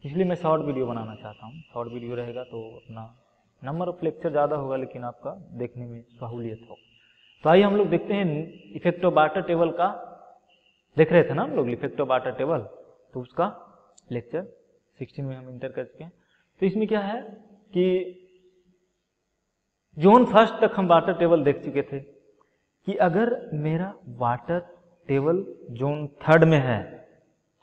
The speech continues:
जोन थर्ड में हम देखे थे कि foundation level से V width तक, ठीक है, Foundation level तक के V विड्थ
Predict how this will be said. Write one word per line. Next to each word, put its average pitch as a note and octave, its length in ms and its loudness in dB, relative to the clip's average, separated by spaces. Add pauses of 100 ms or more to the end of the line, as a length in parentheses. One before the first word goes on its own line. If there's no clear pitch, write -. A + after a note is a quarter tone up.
(100)
जोन C#3+ 160 -2
थर्ड C3+ 220 -2
में C3 120 -8
हम A#2 100 -6
देखे G#2+ 220 -8
थे E3 140 -10 (600)
कि D#3 60 -2
foundation E3 540 2
level F3+ 480 4
से C3+ 120 -4 (320)
V F3+ 140 2 (100)
width F3+ 200 2 (160)
तक, - 180 2 (1800)
ठीक - 140 -16
है, F3+ 60 -6 (340)
Foundation D#3+ 460 2
level F3 340 6
तक - 280 -4
के F3 100 -2 (380)
V F3 220 0
विड्थ F3 180 -2